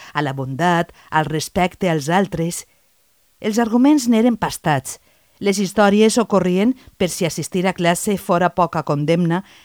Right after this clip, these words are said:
en instituts com el nostre. En la majoria d'ocasions hi havia un protagonista que patia el rebuig de la resta per l'orientació sexual, per racisme o per alguna malaltia. Presentació, nus i desenllaç.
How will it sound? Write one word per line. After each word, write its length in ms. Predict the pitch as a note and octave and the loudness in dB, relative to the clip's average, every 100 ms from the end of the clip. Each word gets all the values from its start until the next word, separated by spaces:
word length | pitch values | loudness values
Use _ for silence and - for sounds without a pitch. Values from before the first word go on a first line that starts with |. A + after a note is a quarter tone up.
| _ - | _ -6
en 140 | G3+ | -4
instituts 440 | G3 G#3+ - B3+ - | -2 -4 -2 -4 0
com 160 | A#3+ F3+ | 0 0
el 80 | |
nostre. 460 | E3 - - E3+ C#3 _ _ _ _ | 0 -2 -4 -10 -10 _ _ _ _
En 140 | - G#3+ | 0 2
la 60 | G3+ | 2
majoria 400 | G3 G3 A3 C4+ | 2 0 0 0
d'ocasions 640 | C4 B3 G#3+ B3 A#3+ C4 - - - | 0 -2 0 2 0 -2 -8 -20 -4
hi 80 | G3+ | 0
havia 260 | F3+ F#3+ G#3+ | 2 2 0
un 60 | |
protagonista 640 | G#3+ A3 A3 G3+ E3+ - A3 | 0 0 0 0 -2 -4 -6
que 160 | F3 | -4
patia 380 | D3+ C#3+ E3 E3+ | -4 -6 -2 0
el 80 | F3 | 0
rebuig 320 | E3+ D3 D#3+ | 0 -2 -4
de 160 | D3+ F3 | -2 0
la 80 | D3 | 0
resta 400 | D3 D3+ - E3+ | -2 -4 -4 -4
per 140 | E3+ | -2
l'orientació 480 | D#3 D#3 D3 D3+ F3 | -2 -4 -6 -6 -6
sexual, 560 | E3 E3+ - D3 B2+ C3 - - - - | -6 -8 -6 -4 -4 -6 -14 -20 -12 -2
per 140 | F#3 | 0
racisme 600 | E3 - F#3+ F3+ G#3+ B3+ - - | 0 -2 -6 -4 -2 -2 -4 -8
o 120 | F3 | -4
per 140 | E3 D#3+ | -2 -2
alguna 320 | D#3 F3 F#3 | 0 2 2
malaltia. 680 | F3 D#3+ D3+ - E3+ D3+ C#3 _ _ _ _ _ - | 2 0 -2 -2 -2 -2 -8 _ _ _ _ _ -4
Presentació, 840 | G3+ F#3+ F#3+ G3 - A3 G3+ D#3+ _ _ _ | -2 0 -2 -2 -4 -2 -2 -2 _ _ _
nus 420 | A3 A3+ C#4 D#4 - | 0 4 4 2 -4
i 80 | G#3 | -4
desenllaç. 680 | F3+ E3+ E3+ D3+ C3+ C3+ - | -2 -2 -2 -2 -2 -6 -14